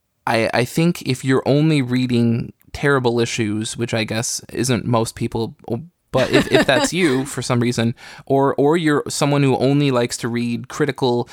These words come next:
Speaker 1: ten out of ten, perfect masterpieces, new,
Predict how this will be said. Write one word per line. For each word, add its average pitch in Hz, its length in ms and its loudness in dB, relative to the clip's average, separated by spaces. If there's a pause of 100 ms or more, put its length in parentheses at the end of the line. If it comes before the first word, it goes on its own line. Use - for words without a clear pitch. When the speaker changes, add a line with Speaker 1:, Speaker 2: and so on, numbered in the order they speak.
(220)
Speaker 1:
ten 147 240 -2
out 127 160 0
of 123 120 -6
ten, 117 440 -4
perfect 139 420 -4
masterpieces, 123 1040 -4
new, 135 800 2